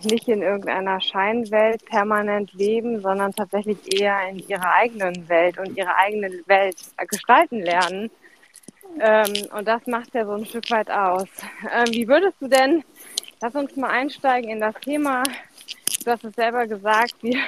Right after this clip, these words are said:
<laughs> sprechen täglich, aber wie würdest du denn vielleicht so unsere gemeinsame Reise auch so beschreiben? Gibt ja viele Meilensteine, aber, ähm, ich find's immer auch ganz spannend zu hören und zu erleben,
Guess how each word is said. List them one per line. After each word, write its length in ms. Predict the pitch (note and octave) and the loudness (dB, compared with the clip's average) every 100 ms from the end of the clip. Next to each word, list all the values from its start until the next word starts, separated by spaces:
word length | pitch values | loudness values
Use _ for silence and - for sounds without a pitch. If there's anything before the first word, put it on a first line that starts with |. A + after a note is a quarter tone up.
| - - | -8 -20
<laughs> 280 | - - - | -20 -16 -8
sprechen 380 | C4 C4+ C#4 - | -4 -2 -4 -2
täglich, 800 | D4+ D#4 - F4+ F#4 G4 - - - _ - - | 0 -2 0 -2 0 -4 -6 -12 -12 _ -14 -2
aber 260 | A#3 B3 | 4 4
wie 200 | A#3+ B3+ | 4 0
würdest 300 | B3 C#4 C4 - | 4 4 2 -6
du 100 | D4 | -4
denn 220 | F#4+ F4+ | -2 -2
vielleicht 460 | - C4+ A#3+ C4 - | -2 -2 0 -2 -6
so 160 | A#3+ | -8
unsere 760 | G#3 C4 A#3+ A#3 A3+ A3 A3 A3 - - - - | -6 -6 -6 -4 2 4 6 4 -2 -10 -18 -12
gemeinsame 720 | A3+ A3 A3+ B3 B3 A#3 A3 G3+ | -8 -2 0 0 -2 -4 -4 0
Reise 380 | A#3 C#4+ C4 G#3+ | 2 2 2 2
auch 120 | G3+ - | 2 -2
so 100 | F#3+ | -10
beschreiben? 800 | F#3+ - - F#3+ F#3 F#3 F#3 F#3 - - - - - _ | -8 -6 -2 0 0 0 -4 -12 -12 -12 -10 -12 -14 _
Gibt 240 | A#3 A#3 - | -6 -2 -2
ja 60 | |
viele 120 | C#4 B3+ | -2 -2
Meilensteine, 880 | A3 A3+ B3+ C4+ - A3+ A3 A3+ | 0 0 0 -2 -2 0 0 -2
aber, 280 | G#3+ G#3+ A3 A3 - A3 - | -2 0 0 0 -6 -14 -6
ähm, 320 | A3 G#3+ G#3+ G#3 | -4 -2 -4 -6
ich 120 | - | -6
find's 260 | A#3 A3 | -8 -8
immer 300 | G#3 A3 G3+ | -6 -2 -2
auch 100 | G#3 | -2
ganz 220 | - A3 G#3+ | 0 -2 -2
spannend 440 | - G#3 G#3 A3+ _ _ - - - - _ | -2 -2 -2 -6 _ _ -14 -8 -8 -10 _
zu 160 | - G#3+ | -6 0
hören 280 | A#3+ A#3+ A#3 | 4 4 2
und 160 | A3+ | -2
zu 80 | A#3+ | 2
erleben, 680 | G#3+ G#3 G#3+ A3+ A3 A3+ | 2 4 4 4 2 -2